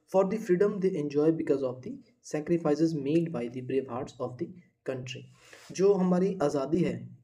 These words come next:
ये कैसे आई? उनके श-, उनके सेक्रीफाइस से, उन्होंने जो हमारे लिए बलिदान दिया, उसके हमारे जो कंट्री है, इसे हमारे कंट्री में जो बहुत ही बड़े-बड़े वीर जवान हैं, उनकी वजह से ये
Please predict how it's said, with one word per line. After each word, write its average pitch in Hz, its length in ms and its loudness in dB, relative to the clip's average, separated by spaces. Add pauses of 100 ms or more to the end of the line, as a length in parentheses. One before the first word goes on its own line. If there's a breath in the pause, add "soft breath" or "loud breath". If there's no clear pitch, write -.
(160)
ये 175 140 -2
कैसे 190 340 -2
आई? 160 220 -2 (220)
उनके 165 300 -2
श-, - 180 -12 (400 soft breath)
उनके 160 220 -2
सेक्रीफाइस 139 720 -4
से, - 160 -12 (280)
उन्होंने 170 240 4
जो 170 160 2
हमारे 139 260 -2
लिए 139 140 2
बलिदान 131 460 -4
दिया, 127 180 -2 (160)
उसके - 240 -4
हमारे 131 460 -6 (360 soft breath)
जो 139 380 -6 (140)
कंट्री 156 360 -4
है, 123 240 -8 (340 loud breath)
इसे 170 380 0 (200)
हमारे 143 260 -4
कंट्री 143 360 -2
में 170 160 4
जो 165 80 -4
बहुत 151 340 -4
ही 160 140 4
बड़े-बड़े 143 580 2 (280 loud breath)
वीर 160 200 0
जवान 147 300 0
हैं, 147 80 -4
उनकी 160 300 -4
वजह 139 220 2
से 131 160 -8
ये 185 260 -4